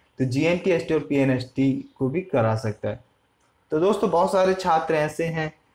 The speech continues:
जिन्होंने पढ़ाई ही छोड़ दी है क्योंकि exam schedule से जीएनटी, एसटी, पीएनएसटी का जिक्र ही हट गया है।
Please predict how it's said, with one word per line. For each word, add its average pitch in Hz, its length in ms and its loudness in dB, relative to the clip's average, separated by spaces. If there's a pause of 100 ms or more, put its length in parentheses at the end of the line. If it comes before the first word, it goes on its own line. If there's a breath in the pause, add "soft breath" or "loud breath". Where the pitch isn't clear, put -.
(200)
जिन्होंने 160 420 2
पढ़ाई 165 420 4
ही 214 160 4
छोड़ 160 340 2
दी 135 200 0
है 113 180 0 (200)
क्योंकि 165 280 0
exam 170 580 2
schedule 175 600 0
से 180 360 0
जीएनटी, 160 340 -2
एसटी, 165 240 -2
पीएनएसटी 160 480 -4
का 180 140 0
जिक्र 160 360 -2
ही 190 260 0
हट 156 160 0
गया 113 260 2
है। - 200 -8